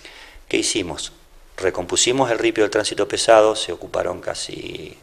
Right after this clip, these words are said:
tres equipos y un poquito más para recomponer doscientos metros. Quedó muy bien, se limpió y se dragó el, la parte del canal, del desagüe, que es la parte más profunda,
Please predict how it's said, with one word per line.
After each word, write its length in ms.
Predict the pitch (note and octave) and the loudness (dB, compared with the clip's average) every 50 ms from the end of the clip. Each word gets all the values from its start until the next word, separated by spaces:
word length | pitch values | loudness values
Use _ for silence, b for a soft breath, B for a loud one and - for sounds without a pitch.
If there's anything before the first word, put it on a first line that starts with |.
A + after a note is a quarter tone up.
| _ _ _ _ _ _ - - | _ _ _ _ _ _ -12 -6
tres 240 | - G#2 G#2 G2 | -4 -2 -2 -2
equipos 720 | F#2+ F2 - - F#2+ F#2 - - - G2 - - - - - - | -4 -6 -6 -8 -10 -10 -10 -10 -8 -8 -8 -6 -8 -8 -8 -10
y 140 | - E2+ F2 | -10 -10 -10
un 160 | F2 F#2 F2+ | -8 -8 -6
poquito 440 | F2 F#2 - - G#2 - - F#2+ G2 | -4 -6 -4 -4 -8 -6 -4 -2 0
más 300 | G#2+ A2 A2+ B2 B2 - | 2 4 4 2 2 0
para 240 | - - E2 E2+ E2 | -2 -2 0 0 0
recomponer 580 | - F2 E2 - F2 E2 D#2+ F2+ F2 F#2 F#2+ | 0 0 0 0 -2 -2 0 0 0 0 0
doscientos 440 | E2 F2 E2+ - F2+ F2+ F#2 G2+ G2+ | 0 0 0 0 -2 -2 -4 -4 -4
metros. 480 | A2+ A#2+ A#2 A2 - - A#2+ C3 - - B B B B B B B B B B B B B B B B B B | -2 -2 -2 -2 0 0 -2 -2 -2 -6 B B B B B B B B B B B B B B B B B B
Quedó 260 | - - F2+ F#2 F#2+ G2 | -6 -4 -2 0 0 0
muy 180 | G#2 A2+ A#2+ | 0 0 4
bien, 380 | B2 C3 C3 B2 B2 B2+ - - - - | 6 6 6 6 6 2 -4 -10 -10 -6
se 280 | - - - - F2+ | -2 -2 0 0 0
limpió 640 | F2 F2 F2+ F2+ F2+ F2 - G2+ A2+ A#2+ B2 A#2+ - - | 0 -2 -4 -6 -8 -6 0 6 8 8 8 8 6 2
y 60 | - | -2
se 180 | - - F2+ | -2 0 2
dragó 420 | F2 F2 F2+ F2+ F#2 G2+ A2 A2+ G#2+ | 2 4 6 6 6 8 8 8 6
el, 280 | G2 F#2 F2 F2 F#2 F2+ F2+ F2+ - - - - - - | 6 2 -2 -6 -8 -10 -12 -16 -18 -20 -20 -20 -18 -8
la 240 | - E2+ E2+ - - | -2 -2 -2 2 4
parte 300 | G2+ G2 G2 - - F2+ | 4 2 2 0 -2 -4
del 200 | F2 E2+ - - | -4 -4 -4 -2
canal, 500 | - G2+ G#2+ A#2+ A#2+ A2+ A#2 B2 C#3+ - - - - - - | -2 0 4 6 6 6 6 4 0 -2 -8 -16 -20 -20 -14
del 240 | - - F2 F2 F2 | -10 -8 -6 -6 -2
desagüe, 540 | F2+ - - - A#2 A2+ G#2+ G2 F2+ F2 | 0 2 4 6 6 6 6 4 2 2
que 140 | - F#2 E2+ | 0 -4 -4
es 60 | E2+ | -2
la 100 | F2 E2+ | -2 0
parte 220 | - F#2 F2 - F#2+ | 2 2 2 0 -2
más 140 | F#2+ G#2 - | -6 -6 -6
profunda, 560 | - B2 B2 - C#3+ D3 C#3+ C#3 D#3+ F3 | -6 -6 -6 -4 -4 -4 -2 -2 -2 -2